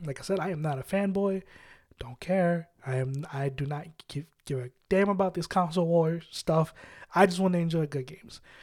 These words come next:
So, like I said, it seems like with Xbox, when they buy all these studios, they have a whole portfolio of studios that they bought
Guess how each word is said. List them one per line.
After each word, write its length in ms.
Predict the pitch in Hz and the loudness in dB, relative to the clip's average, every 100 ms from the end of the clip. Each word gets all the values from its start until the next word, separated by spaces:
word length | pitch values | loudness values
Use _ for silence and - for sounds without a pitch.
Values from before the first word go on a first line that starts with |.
| - _ | -20 _
So, 420 | - 151 139 131 - _ _ _ - - _ _ - - | -2 -2 -2 -10 -20 _ _ _ -20 -20 _ _ -6 4
like 160 | 175 156 | 6 6
I 60 | |
said, 280 | - 139 139 | 0 0 0
it 120 | 139 | 0
seems 320 | - 220 202 | 4 4 6
like 140 | 190 165 | 4 6
with 200 | 160 156 | 4 4
Xbox, 520 | 156 147 151 147 - | 0 0 0 0 -2
when 80 | 131 | -4
they 80 | 139 | -4
buy 400 | 127 139 143 151 | -2 -2 -2 -2
all 240 | 151 147 | 2 2
these 160 | 143 143 | 2 0
studios, 560 | 147 143 143 139 - - | -2 0 0 -2 -4 -4
they 60 | |
have 180 | 156 143 | -2 -2
a 40 | 131 | 2
whole 300 | 185 180 165 | 4 4 2
portfolio 640 | 185 165 - 160 151 147 | -2 -2 0 0 2 -2
of 80 | 143 | -2
studios 460 | 156 147 139 135 | -2 0 0 -2
that 120 | 123 - | -6 -6
they 120 | 135 | -8
bought 420 | - 139 139 | -2 -2 -2